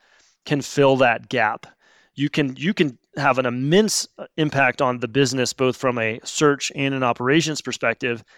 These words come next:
if that's not your skill set. But if that is unquestionably uncomfortable to you to s-, to be in the pocket as the m-, manager of people, then it, you should con-, consider your path,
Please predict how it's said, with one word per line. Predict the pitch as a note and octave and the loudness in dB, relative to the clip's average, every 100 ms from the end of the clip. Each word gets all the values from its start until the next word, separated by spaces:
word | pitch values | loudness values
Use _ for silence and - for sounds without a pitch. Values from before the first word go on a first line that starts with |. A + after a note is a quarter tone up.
| _ _ | _ _
if | C#3+ C3 | -4 2
that's | C#3+ C#3 | 2 4
not | C#3 | -2
your | C3+ A2+ | -2 -4
skill | - D3+ | 2 2
set. | D3+ C3 A2+ A2+ | 2 0 -2 -2
But | C3 A#2 _ _ _ - | -2 -2 _ _ _ -8
if | A#2 | 0
that | D3 D3 | 2 4
is | C3 A#2+ - - _ _ _ _ - | 2 0 -8 -12 _ _ _ _ 0
unquestionably | D3 D3 D3+ C#3+ - D3+ C3+ C3+ | 0 2 4 4 2 0 0 0
uncomfortable | A#2+ B2 C3+ E3 D#3+ F3+ | -2 -2 -2 0 0 -2
to | F3+ | -2
you | F3 F#3 G3+ A3 G3 - | -4 -2 -2 -2 -8 -6
to | C3+ | -4
s-, | A2+ - | -4 -6
to | - C3+ | -6 -8
be | G#2+ C3+ D3 | -4 -6 -4
in | C3+ | -4
the | B2+ | -4
pocket | - B2+ B2+ G#3 A3+ - _ _ _ _ _ _ | 2 2 4 0 0 -8 _ _ _ _ _ _
as | C3+ C#3 C3 | 2 2 2
the | A#2 C3 | 2 2
m-, | A#2 B2+ - | 2 -8 -16
manager | E3+ B2+ B2+ C#3 C3+ B2+ | -14 -8 -6 -6 -4 -4
of | A#2 G#2 | -4 -4
people, | - C#3 - G3 A2 | -2 -2 0 -2 -2
then | C3 C3 | -4 -4
it, | B2+ - - _ | -6 -10 -20 _
you | F3 - C#3+ | -20 -14 -8
should | - A#2 _ | -8 -10 _
con-, | - D#3 - | -10 -10 -6
consider | D3 C3+ D#3 C#3 B2 G#2 _ _ _ _ _ _ _ | -6 -4 -2 -2 -2 -6 _ _ _ _ _ _ _
your | A#2+ A#2+ | -10 -4
path, | C3 A#2 G2 - | 0 0 0 -10